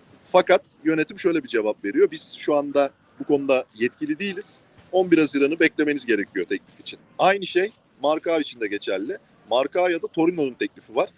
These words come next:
Daha doğrusu ilgisi var. İtalyan ekibi de aynı şekilde yaklaşıyor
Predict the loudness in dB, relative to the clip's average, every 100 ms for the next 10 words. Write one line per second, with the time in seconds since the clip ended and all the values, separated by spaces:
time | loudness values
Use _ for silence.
0 | -2 0 0 -2 -6 -18 -16 -8 -2 0
1 | -2 -8 -20 -20 -20 _ -2 2 4 2
2 | 0 -2 -2 0 0 -2 -4 -2 0 0
3 | 0 -4 2 2